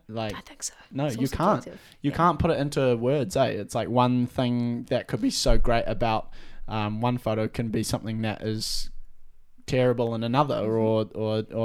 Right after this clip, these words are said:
Speaker 1: or, yeah, fuck, I, I'm butchering
Speaker 2: Yeah,
Speaker 1: this. I
Speaker 2: different,
Speaker 1: can't
Speaker 2: different
Speaker 1: even
Speaker 2: opinions, for
Speaker 1: Yeah,
Speaker 2: sure. It's,
Speaker 1: yeah.
Speaker 2: uh, uh,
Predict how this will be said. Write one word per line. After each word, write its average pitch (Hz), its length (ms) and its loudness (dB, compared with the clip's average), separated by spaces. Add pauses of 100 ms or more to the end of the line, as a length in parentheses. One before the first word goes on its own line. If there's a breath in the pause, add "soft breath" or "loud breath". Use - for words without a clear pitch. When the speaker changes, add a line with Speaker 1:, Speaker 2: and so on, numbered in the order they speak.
Speaker 1:
or, 107 80 -4 (140)
yeah, - 160 -10
fuck, - 260 -6
I, 139 140 0 (260)
I'm 127 180 -2
butchering 127 380 0
Speaker 2:
Yeah, 113 80 -4
Speaker 1:
this. 113 80 -6
I - 60 -6
Speaker 2:
different, - 100 -4
Speaker 1:
can't 131 200 4
Speaker 2:
different 123 260 2
Speaker 1:
even - 20 0 (140)
Speaker 2:
opinions, 170 360 -10
for - 100 -8
Speaker 1:
Yeah, 220 100 -4
Speaker 2:
sure. 233 240 0
It's, - 260 -6
Speaker 1:
yeah. 208 320 0 (2500)
Speaker 2:
uh, - 40 -20
uh, - 220 -20